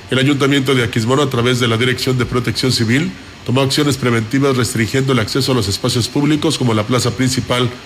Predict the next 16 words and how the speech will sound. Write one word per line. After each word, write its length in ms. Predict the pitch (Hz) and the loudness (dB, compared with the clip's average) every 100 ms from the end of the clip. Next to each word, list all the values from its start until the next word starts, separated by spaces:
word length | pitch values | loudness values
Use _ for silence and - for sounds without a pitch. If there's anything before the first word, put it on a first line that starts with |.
| - - | -18 -8
con 80 | 123 | -2
la 80 | 151 | 2
finalidad 480 | 156 170 165 139 151 | 2 2 2 2 0
de 80 | 147 | 0
evitar 340 | 127 120 131 | 0 0 0
que 100 | 135 | 0
se 100 | 120 | 0
agrupen 340 | 117 131 135 | 2 0 0
personas 480 | - 107 123 123 127 | -2 -2 0 0 0
incumpliendo 540 | 113 110 101 117 120 120 | -2 -4 -2 -2 0 0
así 320 | 101 131 139 - - - | 2 0 0 -8 -20 -4
las 140 | 123 139 | 0 0
recomendaciones 880 | 139 147 139 127 107 120 113 117 113 | 0 0 0 0 0 0 0 0 -2
ante 160 | 104 | -2
la 140 | 117 110 | -2 0
contingencia. 760 | 117 107 123 165 151 123 101 | -2 0 0 2 0 0 -2